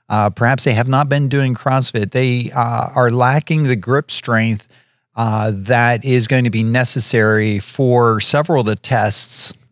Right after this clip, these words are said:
to do their best. So take the first event, uh, the first test. The first test is the, uh, three rep max deadlift. What we find is that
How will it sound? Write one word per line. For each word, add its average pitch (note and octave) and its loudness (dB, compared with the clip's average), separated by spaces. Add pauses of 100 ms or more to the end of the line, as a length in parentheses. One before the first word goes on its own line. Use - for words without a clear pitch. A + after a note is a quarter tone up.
(220)
to - -4
do B2 0
their G#2 2
best. E2+ -4 (800)
So C#3+ 0 (100)
take F3 -2
the C#3 -2
first D3+ 0
event, C#3 0
uh, A2+ 2
the G#2 -2
first C#3+ -2
test. C#3+ 0
The B2+ -2
first - -2
test C#3 -2
is A#2+ 0
the, G#2+ -2
uh, G2+ 0
three C3+ 0
rep A#2+ 0
max A2 -2
deadlift. A2 -4 (1080)
What C3+ 2
we B2+ 0
find D#3 -2
is A#2 -2
that A2+ 0